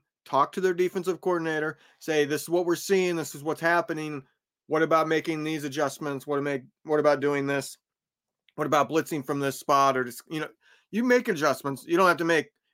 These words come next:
huge adjustments. Yeah, they're not gonna be able to change the entire game plan until halftime, but you can make small adjustments, and I think it's really hard for the players to be able to,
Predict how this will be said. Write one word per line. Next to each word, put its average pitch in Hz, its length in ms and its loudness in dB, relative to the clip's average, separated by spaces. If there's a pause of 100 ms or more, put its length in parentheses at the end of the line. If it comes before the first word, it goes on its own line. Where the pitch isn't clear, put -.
huge 226 300 0
adjustments. 156 440 -2
Yeah, 175 80 4
they're 160 100 2
not 156 140 2
gonna 175 140 -4
be 156 40 -2
able 143 120 -4
to - 60 -12
change 156 240 -4
the 156 80 -4
entire 151 640 0
game 143 260 -4
plan 131 260 -4
until 123 260 -6
halftime, 123 560 -4 (300)
but 185 100 -2
you 226 100 0
can 214 120 -4
make 202 160 2
small 180 300 2
adjustments, 151 480 -2
and 151 100 -4
I 156 60 0
think 165 160 -2
it's 139 100 -12
really 160 300 -2
hard 147 320 0
for 147 80 -14
the 135 80 -8
players 151 360 -4
to - 60 -14
be 143 120 -4
able 143 120 -2
to, 131 140 -4